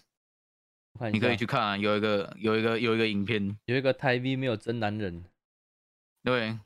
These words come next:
Speaker 1: 哦，你说那个 Splash 那个，<clears throat> 这个，这个之前看过了。
Speaker 2: 对啊，对啊。
Speaker 1: 这确实是蛮好玩的。
Speaker 2: 感觉如果我们去做，对，感觉就蛮好玩的，我们就会变成说想做什么就做什么，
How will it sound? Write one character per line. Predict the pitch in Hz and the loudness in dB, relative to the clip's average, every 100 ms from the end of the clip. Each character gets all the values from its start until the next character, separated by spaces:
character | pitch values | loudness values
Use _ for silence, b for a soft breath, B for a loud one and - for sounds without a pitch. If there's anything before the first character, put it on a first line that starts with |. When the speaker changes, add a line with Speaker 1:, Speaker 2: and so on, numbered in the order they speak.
| _ _ _ _ _ | _ _ _ _ _
Speaker 1:
哦， | 113 | 0
你 | 113 | 2
说 | 147 | 2
那 | 156 | 4
个 | 147 | 2
Splash | - - 156 120 | 2 6 6 6
那 | 120 | 2
个， | 110 95 95 | 4 4 2
<clears throat> | |
这 | 285 | -2
个， | 208 | -4
这 | 233 | 2
个 | 190 | 2
之 | |
前 | 175 | 4
看 | 135 160 160 | 8 8 10
过 | 117 | 8
了。 | |
Speaker 2:
对 | |
啊， | - | 8
对 | 143 | 2
啊。 | - _ _ _ _ _ _ _ _ | -6 _ _ _ _ _ _ _ _
Speaker 1:
这 | 160 151 | 6 8
确 | |
实 | 143 123 | 10 8
是 | |
蛮 | 139 139 | 8 10
好 | 120 | 10
玩 | 95 | 8
的。 | |
Speaker 2:
感 | 95 90 | 4 2
觉 | 240 | 0
如 | |
果 | 202 233 202 175 | 2 4 6 4
我 | - | 2
们 | |
去 | 185 | -2
做， | 165 | 2
对， | 247 | 2
感 | 202 151 | 2 0
觉 | 160 | 0
就 | 247 | 2
蛮 | 185 | 2
好 | 190 | 4
玩 | 147 127 | 2 4
的， | 147 | 4
我 | |
们 | 151 | 4
就 | 156 285 | 4 4
会 | 269 | 4
变 | 269 | 2
成 | 208 | 2
说 | 214 | 2
想 | 220 143 | 2 0
做 | 143 233 | 2 2
什 | 151 | 4
么 | 117 | 0
就 | 143 | 0
做 | 160 147 | 0 0
什 | - | 0
么， | 101 | -4